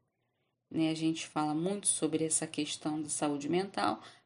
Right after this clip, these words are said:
mas pouco se explica e pouco se entende o que exatamente é isso, né?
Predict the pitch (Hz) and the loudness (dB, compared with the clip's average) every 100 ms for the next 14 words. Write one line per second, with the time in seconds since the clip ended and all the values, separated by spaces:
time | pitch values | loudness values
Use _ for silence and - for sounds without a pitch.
0 | - 196 190 - 190 202 226 - 220 220 | -2 0 0 0 0 2 0 2 2 0
1 | - 180 185 - 190 - 196 190 - - | -4 -2 -2 0 -2 0 0 -2 -2 -2
2 | 208 196 175 175 170 170 165 - 156 156 | 0 -2 -2 4 4 4 2 2 2 4
3 | - - - 151 151 147 - 156 151 151 | 0 -2 2 6 6 4 0 0 0 0
4 | - - 147 147 170 | -4 -4 0 2 2